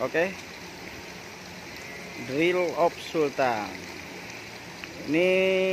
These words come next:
mudah-mudahan ini buat pelanggan saya ya. Mudah-mudahan beliau suka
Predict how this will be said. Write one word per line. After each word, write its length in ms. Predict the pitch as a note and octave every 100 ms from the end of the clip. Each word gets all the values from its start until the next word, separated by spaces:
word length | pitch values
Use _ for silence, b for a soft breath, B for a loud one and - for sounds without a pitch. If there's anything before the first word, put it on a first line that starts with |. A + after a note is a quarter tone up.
| F#3 E3 - - - - - - - - - - - - - - - - - - - - - - - - - - - - - - -
mudah-mudahan 880 | D#3 D3+ D3 D#3 D3+ D3 D3+ F3 F3
ini 160 | E3 F3+
buat 240 | E3+ D#3+
pelanggan 480 | - D3 C#3 C#3 C3+
saya 320 | D3 D3 B2+
ya. 20 | F#2+
Mudah-mudahan 560 | A#2+ C#3+ C#3+ D3 D#3+ D#3+ D#3
beliau 160 | D3 D3
suka 400 | C#3 C#3+ C#3